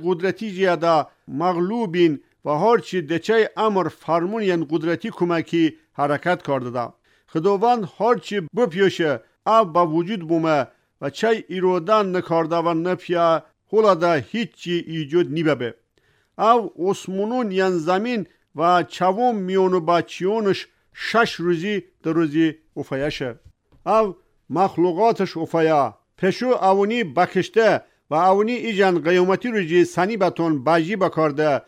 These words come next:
و پشو همه کس بچه طرف او گردنهی ببه. همچنین خداوند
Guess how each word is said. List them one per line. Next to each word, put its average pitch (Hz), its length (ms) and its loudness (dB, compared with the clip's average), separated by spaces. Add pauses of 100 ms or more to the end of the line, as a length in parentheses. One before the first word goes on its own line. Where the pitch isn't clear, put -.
(360)
و 151 320 2 (340)
پشو 185 300 0
همه 202 340 0
کس 190 220 -4
بچه 208 360 0
طرف 170 380 0
او 160 140 -6
گردنهی 160 420 0
ببه. 139 400 -2 (440)
همچنین 190 520 0
خداوند 208 760 0